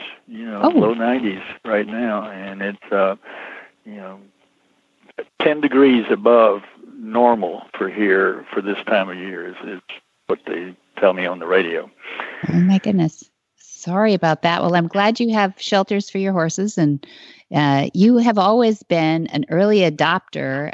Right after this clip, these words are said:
Speaker 2: of some great ways to take horse, take care of horses, which is so interesting that you didn't start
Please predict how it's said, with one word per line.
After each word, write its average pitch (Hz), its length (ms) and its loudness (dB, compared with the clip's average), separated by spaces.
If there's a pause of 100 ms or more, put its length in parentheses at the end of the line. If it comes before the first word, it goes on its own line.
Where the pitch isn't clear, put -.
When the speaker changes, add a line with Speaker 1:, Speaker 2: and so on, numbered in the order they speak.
Speaker 2:
of 147 200 -2
some 151 260 -4
great 165 340 0
ways 143 420 -2
to - 120 -8
take 156 340 -4
horse, 139 360 -6 (140)
take 165 160 0
care 147 200 2
of 135 80 -4
horses, - 440 -4 (340)
which 190 140 4
is 208 100 4
so 233 180 6
interesting 220 520 2
that 147 160 -2 (340)
you 185 160 -2
didn't 190 220 0
start 214 420 -2